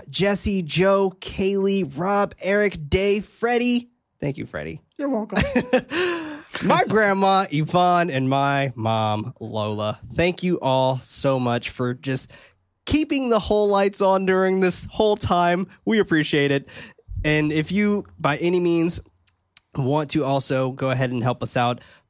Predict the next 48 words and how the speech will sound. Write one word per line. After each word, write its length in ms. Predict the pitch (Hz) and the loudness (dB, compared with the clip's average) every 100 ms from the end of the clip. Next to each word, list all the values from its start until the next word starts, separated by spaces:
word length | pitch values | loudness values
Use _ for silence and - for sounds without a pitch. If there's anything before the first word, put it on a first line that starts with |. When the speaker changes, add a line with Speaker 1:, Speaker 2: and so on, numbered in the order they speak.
| _ - | _ -2
Speaker 1:
please 340 | 175 175 165 | 0 0 -2
go 160 | - 147 | -2 0
ahead 180 | 143 | 2
and 80 | 135 | 0
do 140 | 127 123 | -2 0
so. 180 | 131 | 0
We 160 | 123 160 170 | 0 -2 0
also 340 | 170 - 165 | 0 0 0
actually 380 | 127 139 - 131 | 0 -2 -2 0
have 180 | 123 117 | 0 -2
a 80 | 120 | -4
coffee 480 | - - 131 - 117 | -4 0 0 0 -4
donation 580 | 113 113 120 117 127 117 | -2 -2 -2 -2 -2 -2
that 260 | 107 - | -2 -4
is 200 | 120 110 | -4 -4
K 260 | - 151 - | -2 -2 0
O 220 | 113 110 | -2 -2
dash 360 | - 123 117 - | 0 0 -2 -4
F 160 | 120 - | -8 -2
I. 240 | 156 165 160 - - - - | 0 0 -2 -12 -14 -8 -2
Um, 380 | 127 120 120 117 - | 0 0 -2 -4 -4
if 180 | 123 131 | -4 -2
you 220 | 123 120 123 | -4 -2 -4
would 160 | 110 | -4
prefer 400 | 120 - - 120 | -6 -4 -2 -2
to 140 | - 113 | -4 -6
just 260 | 117 107 | -4 -6
kind 200 | - 113 | -4 -4
of 120 | 123 - | -4 -6
assist 380 | 113 117 110 107 | -6 -4 -4 -6
us 140 | - - | -8 -4
that 300 | 139 151 - | 0 0 0
way 380 | 139 135 131 131 | -2 0 0 -2
and 220 | 113 110 | -4 -2
not 240 | 110 107 - _ _ _ | -2 -4 -6 _ _ _
pay 220 | - 120 | -4 -2
monthly 560 | 110 104 104 - 107 104 | 0 -2 -2 -4 -4 -4
or 100 | 101 | -4
anything 300 | 101 98 98 | -4 -6 -8
like 180 | 98 - | -8 -6
that, 180 | 98 - | -8 -4
that 100 | 135 | -4
is 120 | 123 | -2
also 240 | 95 - | -4 -6
fine 260 | - 85 82 | -10 -12 -14
as 120 | 143 | -14
well. 320 | 131 123 117 - - - - | -6 -6 -6 -10 -20 -8 -2
But 240 | 175 | 0